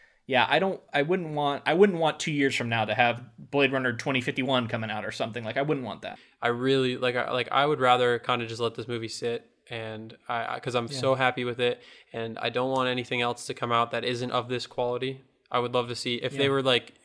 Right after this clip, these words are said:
Speaker 2: c-, could guarantee that they were gonna put out another film that would do this well and would
Speaker 1: Yeah.
Speaker 2: be this affecting, I would say do it tomorrow. But I just, uh, I would,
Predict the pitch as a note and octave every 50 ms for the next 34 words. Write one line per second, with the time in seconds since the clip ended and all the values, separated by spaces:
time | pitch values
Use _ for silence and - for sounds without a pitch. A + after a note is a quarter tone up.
0 | _ _ - - - - C3 - - B2+ A#2 A2+ C3 C3 C3+ C#3 C3+ C3 - C#3
1 | C3 B2 A#2 A#2 A2 A#2+ A#2 A#2 A2+ A#2+ A#2+ A2+ - - C3 B2 A#2+ A#2 A#2+ A#2+
2 | A#2+ A#2 A#2+ A#2+ A2+ - C3 B2 A#2+ A#2+ A#2+ A#2+ A#2+ A2+ A2+ A#2+ B2 B2 A#2+ B2+
3 | A2+ - - B2+ B2 B2 B2 A#2+ A#2+ A#2+ A#2+ A#2 C#3 B2+ A#2+ - - _ - C3
4 | A#2+ C3 B2 - A#2+ - B2 B2 - - C#3+ C#3 C3 B2 A#2 A#2 A#2 - - A#2+
5 | A#2 A2+ B2 B2 A#2+ A#2+ A#2+ - - A#2+ A#2 A#2 A#2+ A#2 A2+ A#2 A#2 - _ _
6 | _ _ - _ _ _ _ B2 A#2 A2+ - - - - C3+ B2+ A#2+ B2 - -
7 | - - - B2+ B2 - - B2 B2 C3 C3 B2+ -